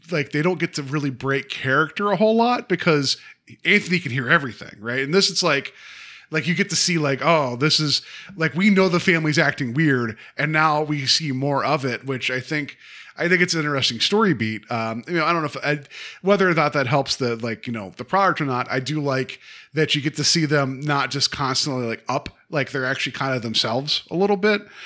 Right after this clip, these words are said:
Um, so yeah, but when we get, uh, back down to,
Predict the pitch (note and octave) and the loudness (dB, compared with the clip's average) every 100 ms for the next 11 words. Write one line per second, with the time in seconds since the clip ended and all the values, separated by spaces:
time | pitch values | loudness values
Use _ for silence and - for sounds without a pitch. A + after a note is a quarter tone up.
0 | - - _ C#3+ C#3 C3 C3+ - E3 C#3 | -16 -18 _ 2 4 4 2 2 4 2
1 | C3 - - - F3+ E3 B2 B2+ D#3 D#3+ | 0 -6 -20 -12 0 0 2 0 0 0
2 | F3+ G#3+ G#3+ A#3 F3 - G3+ F3 F3+ F3+ | 0 2 4 2 0 0 0 2 0 4
3 | E3 D#3 D3 D#3 C3+ | 2 2 0 0 0